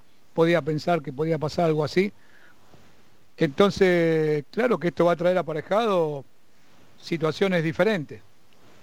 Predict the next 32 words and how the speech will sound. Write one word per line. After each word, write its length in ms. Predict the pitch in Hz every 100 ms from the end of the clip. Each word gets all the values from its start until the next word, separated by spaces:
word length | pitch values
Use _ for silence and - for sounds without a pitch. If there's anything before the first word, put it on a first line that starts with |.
| - - - -
Eh, 580 | 151 139 135 123 117 110 104 98 95 92 - - - -
hay 80 | 156
que 140 | -
ver 200 | 185 233
qué 140 | 175 170
deportistas 540 | 160 160 147 165 156
tenemos 360 | 147 170 160 151
a 40 |
la 80 | 151
vuelta, 420 | 196 180 139 151 - -
hay 100 | 151
que 120 | 135
ver 160 | 165 180
qué 120 | 170
deportistas, 640 | 156 143 143 151 165 143 - - - - - - -
cuáles 240 | 160 151
son 160 | - 175
los 120 | 147
chicos 320 | - 196 156
que 120 | -
realmente 480 | 147 160 160 156 147
pueden 420 | 127 165 151 123 - - - -
venir 240 | 139 151 151
al 120 | -
club, 220 | 208 202
cuáles 220 | 165 156
son 140 | - 165
las 80 | -
pa-, 200 | 156 160
las 160 | 151
familias 540 | - 151 226 190 151 120
que, 300 | 147 113